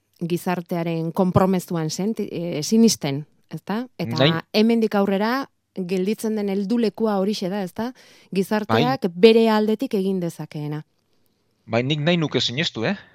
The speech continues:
Speaker 2: E, benetan diot, eta neuk ere entzulearen, e, ba, mezu horrekin bat egiten dut, ez? Noize honez hartu beharko dugu guk ere geure ardura, eta hartu beharko dugu dena gure gain besteek zuzendu eta antolatu behar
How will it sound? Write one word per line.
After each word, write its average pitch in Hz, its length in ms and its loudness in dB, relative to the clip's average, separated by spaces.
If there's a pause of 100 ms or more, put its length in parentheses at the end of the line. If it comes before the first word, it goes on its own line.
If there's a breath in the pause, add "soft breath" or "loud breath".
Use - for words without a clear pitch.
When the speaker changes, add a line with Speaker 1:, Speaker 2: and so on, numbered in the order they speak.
Speaker 2:
E, 107 220 -8
benetan 123 360 -2
diot, 147 180 -2
eta 127 180 -2
neuk 131 260 -4
ere 160 220 2
entzulearen, 143 760 -2
e, 123 60 -12 (480)
ba, 113 240 -8
mezu 120 220 -2
horrekin 139 240 0
bat 139 180 0
egiten 123 320 -4
dut, 165 140 -6
ez? 202 200 0 (360 loud breath)
Noize 127 320 -2
honez 151 200 0
hartu 151 220 -2
beharko 139 320 0
dugu 131 240 -4
guk 127 200 -4
ere 123 120 0
geure 123 220 0
ardura, 123 400 -2 (340 loud breath)
eta 123 160 -4
hartu 135 180 -4
beharko 131 220 -4
dugu 127 220 -6
dena 127 180 -4
gure 120 160 -4
gain 127 200 -6
besteek 123 340 -4
zuzendu 127 340 -8
eta 120 100 -4
antolatu 117 400 -2
behar 113 160 -2